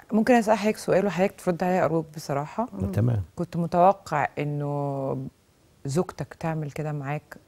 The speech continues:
Speaker 1: في موضوع الانتخابات تحديدا؟
Speaker 2: اه، متوقع لسبب واحد، لان والدها، احنا اصلًا من عيله سياسيه، احنا من سعادتك عيله ابو سحلي في الصعيد من ألف تمنمية ستة وستين،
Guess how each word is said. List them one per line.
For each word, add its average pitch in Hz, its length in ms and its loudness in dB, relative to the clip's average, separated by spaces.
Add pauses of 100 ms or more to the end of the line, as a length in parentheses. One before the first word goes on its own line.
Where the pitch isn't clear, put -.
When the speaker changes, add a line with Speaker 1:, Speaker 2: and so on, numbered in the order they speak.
(100)
Speaker 1:
في 135 180 -6
موضوع 139 280 -4
الانتخابات 151 520 -6
تحديدا؟ 143 580 -2
Speaker 2:
اه، 131 40 8
متوقع 120 440 4
لسبب 110 340 4
واحد، 104 300 4
لان 110 160 6
والدها، 143 500 6 (720)
احنا 139 260 6
اصلًا 139 180 6
من 117 140 8
عيله 127 160 8
سياسيه، 113 360 4
احنا 123 140 2
من 113 280 2
سعادتك - 420 0
عيله 117 260 4
ابو 110 140 0
سحلي 143 360 2 (360)
في - 60 -12
الصعيد 113 440 4
من 110 180 4
ألف 147 180 2
تمنمية 120 400 4
ستة 135 340 2
وستين، 139 600 2